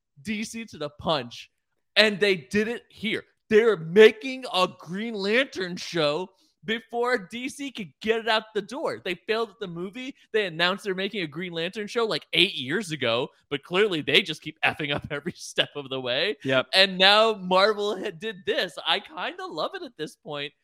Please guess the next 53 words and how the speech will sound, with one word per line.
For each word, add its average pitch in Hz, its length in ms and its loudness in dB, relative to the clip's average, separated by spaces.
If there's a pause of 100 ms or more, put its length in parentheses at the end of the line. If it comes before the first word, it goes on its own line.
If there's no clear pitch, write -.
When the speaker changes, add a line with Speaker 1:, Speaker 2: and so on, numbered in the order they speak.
(180)
Speaker 1:
I 226 140 4
hope 254 240 2
they 208 120 0
just 185 220 -12
keep 170 180 -14
doing 147 240 -8
this. 107 200 -14
I 165 120 0
hope 240 180 -4
they 240 200 -6 (100)
just 156 400 -6
keep 160 200 -16 (580)
ruining 156 440 -6
D 139 140 -8
C's 135 240 -14
plans. 139 760 -10
Speaker 2:
Well, 175 320 -8
you 247 100 -4
know, 254 160 0
we, 247 160 -8 (240)
we'll 240 400 -6
wait 269 240 -2
until 196 500 0
she 180 200 -4
starts 156 360 0
giving 139 300 0
the 123 80 -10
Green 120 300 0
Lantern 113 420 -2
oath, 98 400 -8 (260)
uh, 113 560 2
you 135 80 -2
know. 120 320 -2
Speaker 1:
<laughs> - 60 -6 (560)
Speaker 2:
In 131 100 -14
brightest 143 500 -6
day. 139 400 -4
Yeah, 120 320 0
I 156 140 0
think 202 260 -4
once 196 200 -2
we 185 100 -2
get 165 240 0
there, 131 240 4
then 127 140 -2
we 127 80 -2
can 127 180 -2
really 143 420 4
feel 127 220 -2
pretty 131 220 -4
good 110 240 0
about, 98 360 0
uh, 95 360 -6